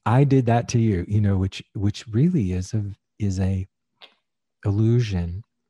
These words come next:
in the sense that, you know, we're no longer in a Newtonian view of objects in space, you know, and this is,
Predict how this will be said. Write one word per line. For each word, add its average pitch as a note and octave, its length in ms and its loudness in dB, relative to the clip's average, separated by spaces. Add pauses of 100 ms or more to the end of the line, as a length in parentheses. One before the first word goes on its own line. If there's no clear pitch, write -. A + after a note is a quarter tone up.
(340)
in F#2 120 0
the F2+ 80 -2
sense F2 500 -6
that, F2 240 -8 (100)
you F#2+ 120 -2
know, E2+ 300 -6 (720)
we're G#2 100 0
no G2+ 140 0
longer F2+ 460 -2
in E2+ 120 -6
a E2+ 40 -4
Newtonian F2 680 -4
view F2 320 -4
of E2 120 -6
objects E2 520 -10
in F2 80 -10
space, - 560 -8
you F2+ 80 -4
know, F2 120 -4
and F2 120 -4
this F#2+ 180 -6
is, F2 160 -8